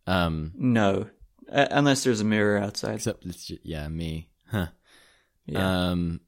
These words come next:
Speaker 1: do I hear, like,
Speaker 2: And I
Speaker 1: a
Speaker 2: did
Speaker 1: lot,
Speaker 2: base
Speaker 1: like
Speaker 2: this part of the story on something you told me that happened to you in real life. So
Speaker 1: Are the toilets, like, flushing in the apartments as I walk by? Like,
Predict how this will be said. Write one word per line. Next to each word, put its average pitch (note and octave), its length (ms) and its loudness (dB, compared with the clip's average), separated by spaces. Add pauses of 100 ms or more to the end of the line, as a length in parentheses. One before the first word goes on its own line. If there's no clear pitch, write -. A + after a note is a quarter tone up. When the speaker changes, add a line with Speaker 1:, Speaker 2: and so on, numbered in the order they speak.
(160)
Speaker 1:
do A2+ 140 4
I A2 80 6
hear, A#2 160 6
like, A#2 60 6
Speaker 2:
And D3 80 8
I D#3+ 40 6
Speaker 1:
a - 40 6
Speaker 2:
did D#3+ 60 8
Speaker 1:
lot, - 140 8
Speaker 2:
base D#3+ 140 4
Speaker 1:
like G2 140 4
Speaker 2:
this C3 120 0
part C3+ 220 4
of A#2 60 2
the A#2+ 60 0
story A2+ 440 4
on G#2+ 160 2
something A2 260 0
you G#2 100 0
told G#2 240 0
me G2 80 0
that G2 120 -4
happened G#2 300 -4
to G2+ 60 -6
you G2+ 60 -4
in G2 80 -6
real G2+ 160 -4
life. A2 200 -6 (240)
So - 220 -16 (720)
Speaker 1:
Are G#2 120 2
the G2+ 140 2
toilets, G#2 480 0
like, D#2 180 -8
flushing F2 520 -2
in E2 140 -4
the D#2+ 280 -4
apartments D#2 600 -6
as D#2+ 140 -8
I D#2 100 -6
walk D2+ 320 -8
by? D#2 260 -6
Like, B1+ 360 -14